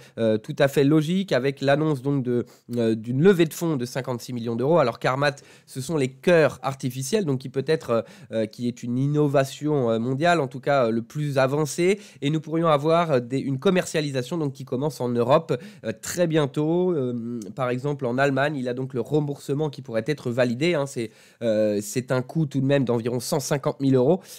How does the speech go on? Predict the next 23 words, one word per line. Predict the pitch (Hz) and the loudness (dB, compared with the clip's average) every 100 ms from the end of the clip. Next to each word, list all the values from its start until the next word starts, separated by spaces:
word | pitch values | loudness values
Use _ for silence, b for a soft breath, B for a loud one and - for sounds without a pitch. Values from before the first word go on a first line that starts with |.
| B | B
euh, | 113 104 | -4 -2
et | |
donc | 123 135 | -4 -4
sécurité | 143 131 135 120 123 | -6 -6 -6 -6 -8
sociale | 123 117 147 | -8 -2 0
et | 120 | 2
remboursement, | 117 117 - 123 165 | 0 -4 -4 -2 -2
ce | 170 | -2
qui | 127 | -4
est | - | -2
un | 117 | -4
point | 131 120 - | -2 -4 -2
extrêmement | 165 - - 151 139 139 | -4 -4 -2 0 2 0
positif | 131 131 117 - 139 - b b - | 0 -4 -4 -12 -16 -16 b b -10
pour | 143 | -6
ce | - | -4
type | 139 156 | -4 -2
de | 139 | -2
société | 131 131 - 127 175 | -2 -4 -4 -2 0
et | |
ce | 156 123 | 0 -4
type | - 139 123 | -8 -12 -8
d'innovation. | 143 156 143 127 - 160 208 | 0 4 4 4 2 2 2